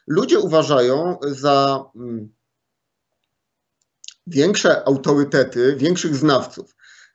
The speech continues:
e, tych ekspertów,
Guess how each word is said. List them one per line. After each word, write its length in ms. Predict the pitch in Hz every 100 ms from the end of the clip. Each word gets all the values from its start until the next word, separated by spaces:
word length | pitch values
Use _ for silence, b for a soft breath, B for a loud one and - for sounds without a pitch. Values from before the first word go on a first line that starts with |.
| -
e, 60 | 131 120 120 117 113 110 _ _ _ _ - _ _ _
tych 380 | - 262 - - -
ekspertów, 840 | 143 - - 139 110 127 151 -